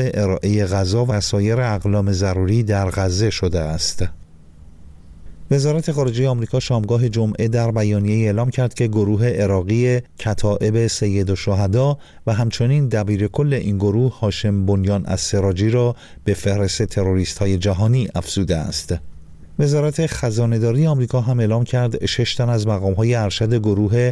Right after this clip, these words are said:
کتائب حزب الله عراق را مشمول تحریم قرار داده است. دولت آمریکا با اعلام اینکه این دو گروه عراقی از حمایت مالی، تسلیحاتی و آموزشی سپاه پاسداران و نیروی قدس برخوردارند،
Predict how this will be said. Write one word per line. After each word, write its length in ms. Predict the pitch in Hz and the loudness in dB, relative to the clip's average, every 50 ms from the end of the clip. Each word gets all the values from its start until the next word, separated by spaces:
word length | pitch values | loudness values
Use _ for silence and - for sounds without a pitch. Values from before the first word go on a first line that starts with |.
| 120 - | -2 -6
کتائب 640 | - - 113 104 - 110 104 101 98 - 110 113 117 | -4 -4 -2 -2 0 0 0 0 2 2 0 2 2
حزب 460 | 123 120 120 90 110 107 95 92 92 104 | 2 0 0 0 0 -2 0 0 0 2
الله 560 | 101 98 98 98 98 92 92 104 92 - 98 | 2 2 2 2 2 2 0 0 0 2 2
عراق 300 | 95 104 120 131 127 127 | 2 2 0 0 0 0
را 160 | 127 127 123 | 0 2 2
مشمول 540 | 120 110 98 92 - - 104 101 95 98 98 | 0 0 -2 -4 -2 -2 0 2 2 2 0
تحریم 440 | 98 - 110 107 98 113 135 117 98 | 0 -2 -2 0 2 0 0 0 0
قرار 260 | 85 87 87 87 82 | -2 0 0 0 -2
داده 240 | 73 87 85 82 82 | 0 0 0 0 0
است. 360 | 76 78 87 - - - - - - - - - - - - - - - | -2 -2 -4 -6 -6 -6 -6 -6 -6 -10 -12 -14 -16 -18 -18 -16 -6 -2
دولت 300 | - 143 139 139 131 - | 0 0 2 0 0 0
آمریکا 420 | 135 131 127 123 123 - 127 123 | 0 0 0 0 0 0 0 0
با 120 | 120 123 120 | 2 2 2
اعلام 240 | 117 110 113 117 120 | 2 2 2 0 0
اینکه 240 | 123 113 - - | 0 0 0 0
این 180 | 120 120 117 117 | 0 2 2 2
دو 140 | 110 113 107 | 2 0 2
گروه 340 | 107 110 104 110 107 113 117 | 2 0 2 2 2 2 0
عراقی 560 | 92 92 107 101 101 95 101 123 135 143 143 - | 2 2 2 2 2 2 2 0 0 0 0 0
از 260 | 117 123 123 120 117 | 0 0 0 0 -2
حمایت 580 | - - - 107 107 104 104 104 107 107 - | 0 0 0 2 2 2 0 0 0 0 0
مالی، 720 | 123 117 117 113 107 101 101 98 95 107 123 139 139 139 - | 0 2 2 2 2 2 2 2 2 2 2 2 2 0 0
تسلیحاتی 920 | - 117 110 101 - - - 104 98 87 104 101 95 - - 123 131 131 | -2 -2 -2 -2 -2 0 0 0 0 2 0 -2 -2 0 0 2 2 2
و 300 | 117 117 123 123 123 120 - | 2 2 0 0 0 -2 0
آموزشی 680 | - 107 104 101 101 98 92 104 104 - - 151 147 139 | 0 0 0 2 0 2 2 0 0 0 0 0 0 0
سپاه 440 | - - 117 101 - 101 104 107 | 0 -2 -4 -2 0 -2 0 0
پاسداران 640 | 98 - 104 98 92 - - 101 98 95 98 98 95 - - - - - - - | 0 2 0 0 0 0 0 2 2 2 2 0 -2 -4 -8 -16 -16 -14 -4 -2
و 160 | 101 101 101 | 0 0 0
نیروی 480 | 101 101 98 98 98 92 95 95 95 92 - | 0 2 2 2 2 2 2 2 0 0 0
قدس 320 | - 104 101 95 - - - | 2 2 2 2 0 -2 -2
برخوردارند، 1040 | 85 80 98 95 95 - - - 98 95 87 101 98 101 113 131 135 131 120 110 | 0 0 0 0 -2 -2 -2 -2 0 0 2 0 0 2 2 2 0 2 0 0